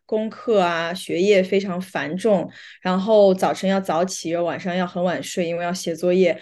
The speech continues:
然后到了周末的时候，就是睡到十一二点，甚至下午一两点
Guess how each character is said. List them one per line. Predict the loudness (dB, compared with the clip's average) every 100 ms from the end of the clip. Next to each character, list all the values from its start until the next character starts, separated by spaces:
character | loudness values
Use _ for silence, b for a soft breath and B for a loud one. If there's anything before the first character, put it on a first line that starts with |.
| B B
然 | -4 0
后 |
到 | 4
了 | 4
周 | 4 4 4
末 | 6 4
的 | 4
时 | -2 -4
候， | -6 0 0 -2 B B _ -8
就 | -6
是 | -6
睡 | -4 0 2
到 | 2
十 | 2 -2 -2
一 | 0
二 | 2 0
点， | -2 -10
甚 | -6 -2
至 | -2
下 | -2 0 0
午 | 0
一 | 0 2
两 | 0 0 -4
点 | -6 -8